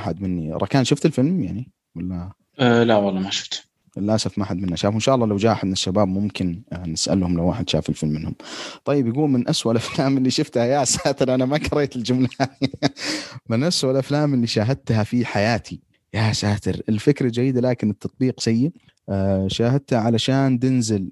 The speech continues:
Speaker 1: آه، بس للأسف تمثيله سيء جدا. في الواقع تمثيل الثلاثة الممثلين، دينزل، رامي مالك،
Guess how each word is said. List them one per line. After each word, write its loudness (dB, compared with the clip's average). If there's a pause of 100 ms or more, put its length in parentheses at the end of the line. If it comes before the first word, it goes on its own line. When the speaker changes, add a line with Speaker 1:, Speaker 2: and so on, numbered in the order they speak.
(120)
Speaker 1:
آه، 2
بس -2
للأسف 0
تمثيله 0
سيء 2
جدا. -2
في -6
الواقع 2 (140)
تمثيل 2
الثلاثة 0
الممثلين، 0
دينزل، 2 (380)
رامي 4
مالك، 4